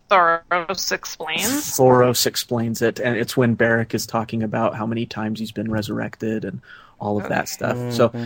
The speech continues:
Speaker 2: that's why I got mixed up on what happened when. I've, the, the chapters have all run together for me now.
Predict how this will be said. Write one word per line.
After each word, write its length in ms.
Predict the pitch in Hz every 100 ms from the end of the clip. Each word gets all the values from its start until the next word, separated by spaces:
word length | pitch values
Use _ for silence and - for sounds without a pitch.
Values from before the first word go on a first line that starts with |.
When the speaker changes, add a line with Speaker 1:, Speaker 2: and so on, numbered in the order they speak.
| 117
Speaker 2:
that's 180 | 135 -
why 100 | 127
I 60 |
got 180 | 123 117
mixed 300 | 117 113 -
up 160 | 113 117
on 240 | 110 107
what 240 | 110 117 -
happened 380 | 117 110 110
when. 240 | 107 113 113
I've, 180 | 113 -
the, 120 | - 110
the 180 | 120
chapters 440 | 110 113 110 - -
have 100 | 110
all 100 | 110
run 220 | 107 110
together 340 | 107 110 110 220
for 160 | -
me 120 | 110
now. 200 | 113 113